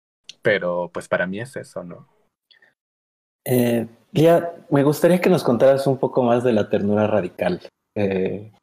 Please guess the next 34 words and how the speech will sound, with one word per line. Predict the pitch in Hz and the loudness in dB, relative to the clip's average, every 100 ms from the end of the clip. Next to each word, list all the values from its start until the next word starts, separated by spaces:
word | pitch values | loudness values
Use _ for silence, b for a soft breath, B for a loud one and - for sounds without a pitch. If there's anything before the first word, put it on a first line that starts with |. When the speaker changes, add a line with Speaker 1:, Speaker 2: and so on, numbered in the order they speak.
| - | -10
Speaker 2:
este | 101 - - | -8 -6 -2
concepto | 101 - 110 110 98 | -2 0 -2 -2 -4
tan | 104 95 | -2 -2
tuyo | 107 104 107 | 0 2 2
y | 98 | 0
que | 98 | -2
es | 110 | -2
el | 92 | -4
centro | - 98 104 98 | -4 -2 0 0
de, | 90 - _ | -2 -8 _
de | 135 - _ _ | -8 -8 _ _
toda | - 98 98 | -2 0 0
tu | 110 | 2
obra, | 120 123 202 | 2 2 0
creo. | - 101 110 127 b b b b _ | 0 0 0 -2 b b b b _
Eh, | - 101 95 95 | -4 -2 -2 -4
¿nos | 107 104 - | -4 -4 -2
podrías | 113 117 | 0 2
Speaker 1:
Mira. | 120 | 0
Speaker 2:
contar | 147 123 120 117 123 | -2 0 0 0 -6
en | |
qué | 107 101 | -8 -4
consiste | 120 110 - 131 - - 110 110 101 | -2 -2 0 0 0 0 4 4 2
y, | 98 98 - | 0 -2 -4
y | 104 101 95 - _ | -8 -6 -6 -10 _
cómo | - 107 107 107 | -2 2 2 2
entenderla, | 101 95 92 101 104 | 0 0 2 2 0
en | |
qué | 101 101 | 0 -2
se | 107 | 0
diferencia | 98 - 95 - 95 | 0 -2 -4 -2 0
de | |
la | 85 | 0
ternura | - 90 92 92 90 90 - | -2 -6 -4 -2 -2 -4 -10